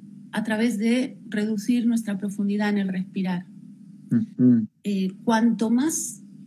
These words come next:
Speaker 1: distancia tengo del hecho traumático, y esto es muy importante entenderlo,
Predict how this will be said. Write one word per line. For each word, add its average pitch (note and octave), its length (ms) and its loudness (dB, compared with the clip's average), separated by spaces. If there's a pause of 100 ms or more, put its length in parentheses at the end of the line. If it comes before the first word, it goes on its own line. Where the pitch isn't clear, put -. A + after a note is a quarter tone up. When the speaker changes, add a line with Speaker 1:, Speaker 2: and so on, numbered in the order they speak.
(480)
Speaker 1:
distancia A3+ 800 0
tengo G#3+ 400 2
del F#3 140 0
hecho F#3+ 220 -4
traumático, F#3+ 680 -2
y F#3 80 0
esto F#3+ 200 -4
es F#3+ 60 0
muy G3 180 0
importante G3 580 -6
entenderlo, F#3+ 760 -8